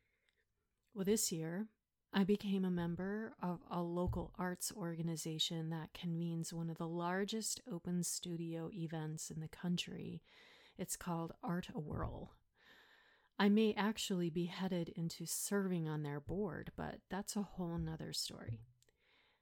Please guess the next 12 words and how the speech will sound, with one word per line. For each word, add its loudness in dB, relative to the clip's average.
Being 6
a 6
member 4
means -2
I -2
can -2
participate -2
in -2
the -6
Art 0
A 0
Whirl -6